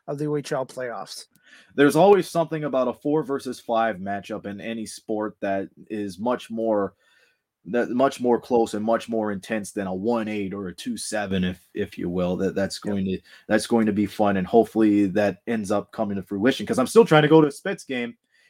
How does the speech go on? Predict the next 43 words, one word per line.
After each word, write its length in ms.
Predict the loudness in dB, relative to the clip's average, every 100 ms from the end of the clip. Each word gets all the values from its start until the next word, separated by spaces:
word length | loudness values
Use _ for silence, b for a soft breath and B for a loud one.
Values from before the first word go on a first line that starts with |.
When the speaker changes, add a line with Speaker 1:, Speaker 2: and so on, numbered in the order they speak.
| b
Speaker 2:
It, 180 | -4 -2
I, 180 | -4 -2
I 120 | -6
think 280 | -4 -6 -4
they 140 | -4
have 240 | 0 0 -2
one 160 | -4
more 140 | -2 -4
home 100 | -2
game 160 | -4
against 320 | -4 -6 -8
Guelph, 260 | -4 -2 -4
if 80 | -6
I'm 160 | -4
not 180 | -4 -6
mistaken. 600 | -8 -8 -6 -6 -6 -10 -10 _ _
Speaker 1:
I 120 | -2 -2
believe 320 | 0 0 -2
so. 300 | -4 -6 -8
Yes, 260 | -8 -8 -8
I 80 | -10
believe 280 | -8 -8 -8
so. 280 | -10 -12 -14 _ _
Speaker 2:
Well, 200 | -16 -6
I 60 | -4
gotta 200 | -2 -2
get 200 | -6 -6
down 280 | -4 -4 -4
there 200 | -8 -10
soon. 440 | -10 -8 -8 -10 B B
A 80 | -4
matter 220 | 4 6
of 60 | 6
fact, 180 | 4 4
I 40 |
was 120 | 4
at 80 | 4
the 60 | 2
W 260 | 0 2 0
F 60 |
C 120 | -2 -4
U 120 | -4
Center 520 | -4 -6 -4 -6 -8